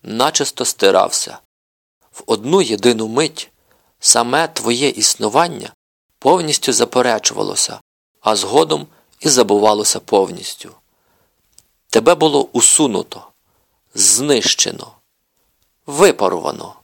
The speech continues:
як казали зазвичай. На мить його охопила якась істерія. Він почав писати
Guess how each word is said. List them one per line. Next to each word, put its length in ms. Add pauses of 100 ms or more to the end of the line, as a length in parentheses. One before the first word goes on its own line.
(720)
як 380 (160)
казали 460
зазвичай. 640 (1900)
На 140
мить 340
його 320
охопила 500
якась 400
істерія. 680 (600)
Він 160
почав 380
писати 540